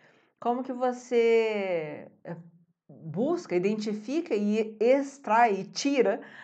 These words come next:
só as main ideas. Identificar, sim, os main points, é, é essencial pra gente conseguir fazer isso. E como reportar essas informações, certo?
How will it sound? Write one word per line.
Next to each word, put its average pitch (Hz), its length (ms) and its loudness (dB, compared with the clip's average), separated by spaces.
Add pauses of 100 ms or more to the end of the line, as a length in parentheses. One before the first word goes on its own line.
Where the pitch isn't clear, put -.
(160)
só - 200 0
as 240 240 8
main 220 420 -4 (120)
ideas. 139 640 -6 (680)
Identificar, 247 880 4
sim, 233 380 -2
os 175 220 0
main 185 360 0
points, 175 540 -2
é, 151 340 -4 (180)
é 131 300 -8
essencial 196 840 -2
pra 156 200 -10
gente 147 220 -12
conseguir 147 380 -12
fazer 143 300 -12
isso. 180 440 -8 (580)
E 294 260 -2
como 285 360 2
reportar 254 840 0
essas 208 260 -8
informações, - 1080 -8 (400)
certo? 202 600 -6